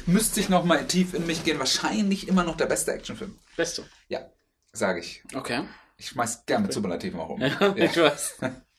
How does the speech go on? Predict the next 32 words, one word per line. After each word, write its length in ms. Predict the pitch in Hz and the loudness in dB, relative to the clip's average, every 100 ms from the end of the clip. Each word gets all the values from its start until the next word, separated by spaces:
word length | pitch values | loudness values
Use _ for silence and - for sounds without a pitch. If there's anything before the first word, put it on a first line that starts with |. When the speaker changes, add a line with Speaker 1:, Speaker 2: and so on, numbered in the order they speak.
| _ _ _ _ _ _ _ _ _ - 202 - - 151 | _ _ _ _ _ _ _ _ _ -14 -12 -10 -8 4
Speaker 2:
Nee, 100 | 196 | 6
aber 80 | |
es 80 | 202 | 6
gibt 140 | - - | 2 -2
viele 140 | 175 | 2
Leute, 160 | 202 208 | 2 4
die 60 | |
sagen, 200 | 139 143 | 4 4
T 140 | - - | 2 0
eins 220 | 131 - | -2 -6
ist 180 | - _ _ | -14 _ _
Speaker 1:
Was? 480 | 107 120 - - - | -2 0 4 4 2
Speaker 2:
Ja. 140 | 117 - - | 0 -4 -10
Speaker 1:
Schmutz. 520 | - 95 - - _ _ _ | -8 -8 -8 -10 _ _ _
Speaker 2:
Trick. 400 | - 117 - - _ | -14 -10 -10 -14 _
Speaker 1:
Ja. 320 | 101 82 - _ _ _ _ - - | -8 -8 -8 _ _ _ _ -20 -8
Schmutzschwein. 840 | - 110 110 - - - 87 - - - 622 - - _ _ _ _ _ _ | -8 -6 -2 -2 -2 -4 -4 -8 -14 -14 -14 -18 -20 _ _ _ _ _ _
Speaker 2:
Nee, 260 | 139 156 226 | 2 4 6
nee. 300 | 233 131 - 143 | 4 2 0 -6
Und 100 | 135 | 0
da 100 | 139 | 0
sag 320 | 131 127 160 | 2 0 0
ich, 160 | 190 - | -2 -4
ja. 260 | 110 143 226 - - | -4 -4 -6 -12 -20
Speaker 1:
Da 140 | - - | -18 -16
bist 200 | 139 - | -14 -8
Speaker 2:
Hier 180 | 143 | -6
Speaker 1:
du. 40 | 151 | -6
Speaker 2:
ist 480 | - - - - - | -6 -6 -6 -6 -8
schon, 540 | 202 208 226 269 254 | -8 -6 -4 -4 -6
schon, 320 | - 262 302 | -8 -8 -6
ja. 200 | - 247 | -6 -6